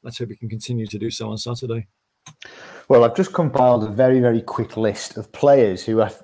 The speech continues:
Speaker 2: off the top of my head, have either suffered injury or have been impacted by covid, um, since the start of the season. Pickford, Godfrey, Coleman, Mina.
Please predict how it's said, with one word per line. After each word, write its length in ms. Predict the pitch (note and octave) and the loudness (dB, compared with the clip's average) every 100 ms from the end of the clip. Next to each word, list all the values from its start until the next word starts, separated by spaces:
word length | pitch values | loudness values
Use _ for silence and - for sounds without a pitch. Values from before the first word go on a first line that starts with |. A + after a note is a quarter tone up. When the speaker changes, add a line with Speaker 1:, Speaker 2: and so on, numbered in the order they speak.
| _ | _
Speaker 2:
off 100 | - | -8
the 60 | B2+ | -2
top 180 | F3 | -2
of 60 | D#3 | 0
my 80 | B2 | 0
head, 180 | A#2+ A#2 | 2 2
have 140 | B2 | 2
either 260 | B2 A2 G2+ | 0 0 -4
suffered 440 | - A#2 A#2+ - | -6 -6 -6 -2
injury 560 | D#3+ D#3 C#3 A#2+ G#2 G2+ | 0 2 2 2 2 -2
or 320 | A2+ A2 G#2+ | 0 2 2
have 100 | G2 | 0
been 120 | G#2+ | -4
impacted 560 | A2 A2 G#2+ - G#2+ F#2 | -4 -6 -8 -8 -12 -6
by 140 | G2+ G2 | -6 -6
covid, 600 | - G#2+ A2 G#2 F#2+ - _ _ _ - | -6 -4 -2 -4 -8 -10 _ _ _ -4
um, 400 | G#2 G2+ G2 G2 _ _ | -2 -2 -4 -8 _ _
since 340 | - B2+ A#2 | -6 -4 -4
the 60 | A2+ | -6
start 340 | - A#2+ A2 | -4 0 0
of 60 | G#2 | -2
the 60 | G#2 | -8
season. 500 | - G2+ G2 F#2 - _ _ _ _ _ _ B3 | -6 -6 -6 -10 -14 _ _ _ _ _ _ -2
Pickford, 380 | A#3+ - E3 | 0 -2 0
Godfrey, 400 | - C3 - A2+ | 4 2 2 -6
Coleman, 580 | - - D#3+ D#3 D3 C#3+ | -8 2 4 4 0 -4
Mina. 600 | C3 B2 C3+ B2 F#2 F#2+ | -4 0 2 2 -2 -6